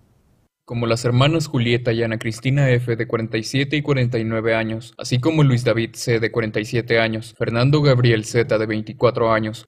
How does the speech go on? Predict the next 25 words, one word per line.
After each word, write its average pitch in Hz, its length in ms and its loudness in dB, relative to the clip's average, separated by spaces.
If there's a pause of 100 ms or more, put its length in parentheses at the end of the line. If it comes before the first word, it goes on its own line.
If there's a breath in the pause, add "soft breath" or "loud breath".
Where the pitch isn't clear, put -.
y 117 100 -4
Luis 117 260 -4
Eduardo 135 460 2
S, 156 260 0
de 151 120 -2
cuarenta 117 320 -2
y 110 80 -2
ocho 110 260 -2
años, 107 380 -6
fueron 151 260 2
identificadas 123 840 -2
las 107 180 -4
cinco 151 340 0
personas 123 480 -2
que 113 140 -4
fueron 151 260 -2
ejecutadas 127 600 -2
en 110 120 -4
la 110 80 -4
comunidad 113 540 0
de 120 100 -6
Tarecuato, 110 640 0
en 104 140 -4
este 120 220 -4
municipio. 110 540 -4